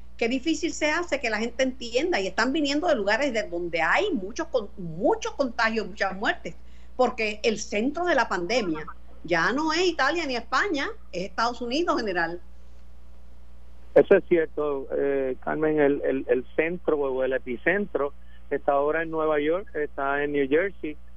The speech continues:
Speaker 2: eh, y está en otras ciudades que tienen una relación estrecha, eh, porque pues tenemos muchos familiares en, en estas ciudades. Te, te comento que mis dos hijos son doctores,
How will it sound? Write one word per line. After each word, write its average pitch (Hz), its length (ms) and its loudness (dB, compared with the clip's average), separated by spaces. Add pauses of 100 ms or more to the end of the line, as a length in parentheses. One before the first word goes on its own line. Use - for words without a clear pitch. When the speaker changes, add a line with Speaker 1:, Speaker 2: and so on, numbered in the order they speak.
(200)
Speaker 2:
eh, 123 760 2 (640)
y 143 100 4
está 143 420 0
en 143 220 0
otras 147 280 0
ciudades 170 380 2
que 175 140 -2
tienen 156 280 -2
una 170 220 2
relación 165 520 2
estrecha, 147 960 2
eh, 131 420 2
porque 135 360 2 (100)
pues 170 220 -2
tenemos 156 340 -4
muchos 151 360 2
familiares 147 680 2 (380)
en, 139 340 0
en - 0 -
estas 143 300 0
ciudades. 156 420 2
Te, 131 160 -4
te - 180 -8
comento 131 380 -2
que 156 100 0
mis 151 200 -6
dos 147 200 -2
hijos 160 240 -2
son 156 160 -4
doctores, 156 540 -2